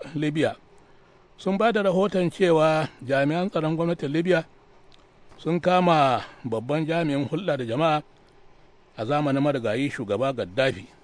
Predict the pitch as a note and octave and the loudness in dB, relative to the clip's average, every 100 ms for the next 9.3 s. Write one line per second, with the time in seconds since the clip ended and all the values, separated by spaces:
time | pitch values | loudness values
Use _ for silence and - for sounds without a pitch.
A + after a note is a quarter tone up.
0 | _ - - G#2 A#2+ C3 - D3 F2 - | _ -20 -14 -6 -6 -4 -2 -2 -2 -12
1 | _ - - - - - - - - F#2+ | _ -20 -20 -20 -20 -20 -20 -20 -14 -10
2 | A#2 C#3 G#2+ G#2 C#3 - A#2+ C3+ C#3 C#3 | -4 -4 -4 -4 -4 -4 -4 0 0 0
3 | C3 C#3 A#2+ A2 B2 C3 B2 G#2 G2 C3+ | -2 -4 -4 -6 -6 -6 -6 -8 -2 2
4 | D#3 D3 C#3+ - - _ - F#2 G2+ F#2+ | 2 0 -6 -8 -20 _ -14 -12 -12 -12
5 | G2+ G#2+ F2 - - - - - _ - | -8 -8 -8 -10 -14 -18 -20 -20 _ -20
6 | - - - _ - - - - - - | -20 -20 -20 _ -20 -20 -20 -20 -20 -20
7 | - G2+ C#3+ C3+ D#3+ D#3+ D#3+ D#3 D#3 D#3+ | -12 -6 -4 0 2 2 2 2 0 -2
8 | D3+ D3+ E3 C#3+ D3 D3 D#3+ D#3+ C#3+ B2 | -2 -2 0 -2 0 2 2 2 0 -2
9 | E3 D3 | 0 0